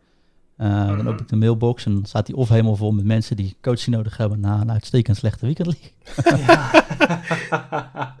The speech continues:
Speaker 1: Eh, of ik krijg allemaal berichten van mensen, "Nou, weet je, ik heb nu zo'n resultaat, moet je dit zien. Dat had ik nooit kunnen dromen." Of, nou, en dat laatste, dat, eh, dat doe je het uiteindelijk wel, eh, dat doe, daar word ik wel heel vrolijk van, zeg maar. Of mensen
Speaker 2: Ja.
Speaker 1: die zeggen van, "Joh, mijn vriend was, eh,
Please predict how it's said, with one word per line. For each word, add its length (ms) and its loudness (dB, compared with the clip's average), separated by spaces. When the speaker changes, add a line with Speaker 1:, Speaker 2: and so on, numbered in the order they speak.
Speaker 1:
Eh, 280 2
of 160 6
ik 60 4
krijg 160 4
allemaal 180 6
berichten 320 6
van 100 8
mensen, 260 8
"Nou, 260 10
weet 160 6
je, 80 2
ik 80 0
heb 100 6
nu 140 6
zo'n 180 8
resultaat, 440 4
moet 100 -6
je 60 -4
dit 180 2
zien. 120 -2
Dat 80 0
had 100 2
ik 40 2
nooit 320 2
kunnen 280 0
dromen." 380 0
Of, 160 -4
nou, 200 2
en 100 2
dat 160 4
laatste, 440 4
dat, 280 4
eh, 140 4
dat 160 2
doe 120 0
je 60 4
het 120 2
uiteindelijk 400 0
wel, 260 0
eh, 100 0
dat 120 2
doe, 120 2
daar 120 2
word 120 2
ik 60 -2
wel 80 4
heel 120 4
vrolijk 280 -2
van, 140 -10
zeg 180 -14
maar. 160 -14
Of 140 -8
mensen 260 4
Speaker 2:
Ja. 60 -6
Speaker 1:
die 100 0
zeggen 260 2
van, 100 0
"Joh, 240 0
mijn 140 0
vriend 280 -2
was, 280 -6
eh, 200 2